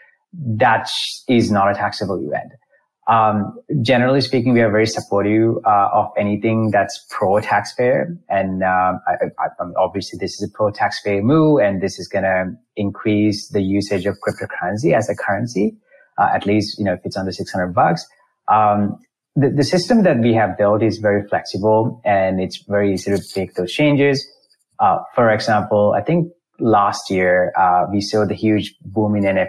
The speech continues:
Ts, and we were one of the first software companies to have the N F T support. Um, and then we ended up becoming the exclusive, uh, crypto tax partner for OpenSea after several months later because, because, because of our, the product quality. So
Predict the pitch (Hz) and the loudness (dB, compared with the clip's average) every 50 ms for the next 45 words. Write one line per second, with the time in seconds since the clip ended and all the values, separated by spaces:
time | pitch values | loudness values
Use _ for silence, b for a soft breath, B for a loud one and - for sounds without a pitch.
0 | - - 147 139 120 110 107 101 95 - - - 98 95 92 95 92 92 95 92 | -2 0 2 4 4 4 4 2 0 -2 -2 0 2 2 2 2 0 0 -2 -4
1 | 82 - 98 104 104 101 107 101 98 104 101 98 95 87 - - - 104 101 101 | -6 -4 -2 0 0 2 2 2 2 0 0 0 -2 -4 -6 -4 -2 0 0 -2
2 | - - 107 95 95 - - 95 95 - - 101 92 - 104 101 95 90 - 101 | -2 -2 0 0 0 0 0 -2 -2 -2 -4 -6 -4 -4 -4 -4 -2 0 0 0
3 | 95 92 98 98 92 92 90 - - 139 147 131 110 - 101 - - - - - | 0 0 0 -2 0 -2 -2 -2 0 2 2 2 2 -2 -6 -8 -10 -12 -14 -14
4 | - _ _ _ _ _ _ _ _ _ _ _ _ _ - 101 101 92 92 92 | -16 _ _ _ _ _ _ _ _ _ _ _ _ _ 0 2 4 4 4 2
5 | 90 90 92 - - 107 101 101 98 98 98 98 101 98 98 101 98 - 104 95 | 2 0 0 0 0 0 0 0 0 2 2 2 2 2 2 2 2 2 0 -2
6 | - - 101 101 101 98 98 95 - - - - 107 101 95 101 101 98 98 98 | -2 -4 -4 -2 -2 -2 -2 -2 -4 -6 -6 -2 -2 0 0 0 0 2 2 2
7 | 95 - 98 95 92 92 - - 107 - - 101 98 - 101 95 - - - - | 2 2 2 2 0 0 -2 -2 -4 -4 -2 -4 -4 -2 -2 -4 -4 -4 -2 0
8 | 98 92 95 98 98 95 - - 98 90 - 110 123 113 - 113 104 - - 127 | 2 2 2 0 -2 -2 -2 -2 -2 0 2 2 2 2 2 0 0 0 2 2
9 | 113 107 101 98 95 95 92 - 104 101 - 104 95 95 92 92 90 90 90 - | 4 4 4 4 2 2 0 -2 -4 -2 -2 0 0 0 0 0 -2 -2 -2 -2
10 | - 107 107 110 101 92 82 87 85 - 95 90 85 - - - - - - - | 0 2 2 2 2 0 -2 -4 -4 -4 -4 -4 -4 -6 -12 -20 -16 -12 -12 -10
11 | - - 92 90 - - - - - - - 92 87 92 92 90 - - - - | -8 -8 -8 -8 -10 -14 -14 -12 -12 -6 -4 -4 -2 -2 -2 -4 -6 -10 -20 -20
12 | - 82 - - - - 87 80 - - - 135 131 117 104 98 90 90 - - | -14 -10 -10 -8 -4 -4 -2 -2 -4 -2 0 2 2 4 2 2 0 -4 -2 0
13 | 104 95 95 95 92 92 | 2 4 4 2 2 -2